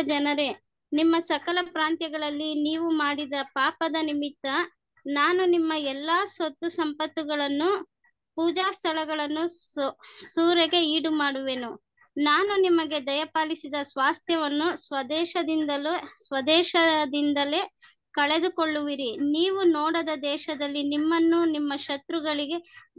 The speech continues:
ದಾಸರನ್ನಾಗಿ ಮಾಡುವೆನು. ನೀವು ನನ್ನ ರೋಷಾಗ್ನಿಯನ್ನು ಹತ್ತಿದ್ದೀರಿ, ಅದು ನಿತ್ಯವೂ ಜ್ವಲಿಸುತ್ತಿರುವುದು.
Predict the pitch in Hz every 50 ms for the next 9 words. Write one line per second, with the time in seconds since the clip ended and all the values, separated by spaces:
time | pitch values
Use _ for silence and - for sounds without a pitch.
0 | 240 285 277 285 339 339 - 370 349 339 330 320 311 311 294 294 285 311 311 302
1 | 285 277 277 269 277 269 277 277 269 254 233 208 - - _ _ _ _ _ -
2 | 285 294 311 349 370 381 392 381 359 330 330 320 311 302 277 294 302 330 - 359
3 | 339 339 320 330 330 330 320 311 311 302 294 285 285 285 294 285 285 - - 330
4 | 330 262 262 302 294 277 269 254 240 - - - - - - - _ _ _ _
5 | _ _ - - - _ _ - - 294 302 277 370 403 403 381 330 302 320 302
6 | - - - 359 339 339 330 349 415 440 415 - - _ _ - 254 240 285 302
7 | 294 302 339 339 - 370 349 - - 339 320 302 294 285 262 233 247